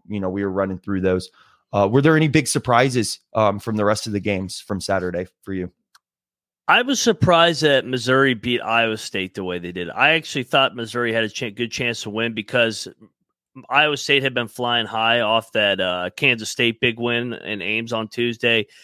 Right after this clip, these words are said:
Speaker 2: So that one kinda surprised me a little bit in terms of the way that they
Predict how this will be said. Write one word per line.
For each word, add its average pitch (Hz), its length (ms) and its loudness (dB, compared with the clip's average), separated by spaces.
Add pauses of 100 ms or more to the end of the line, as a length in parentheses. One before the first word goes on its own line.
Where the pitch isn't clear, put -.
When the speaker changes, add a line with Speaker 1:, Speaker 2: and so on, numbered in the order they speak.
(140)
Speaker 2:
So - 120 -2
that 175 220 2
one 226 160 2
kinda 190 320 0
surprised 143 580 0
me 135 140 2
a 113 80 2
little 113 260 0
bit 123 200 0
in 113 120 -4
terms 117 320 -4
of 101 240 -2
the 104 80 -4
way 113 220 0
that 104 160 -10
they 92 360 -4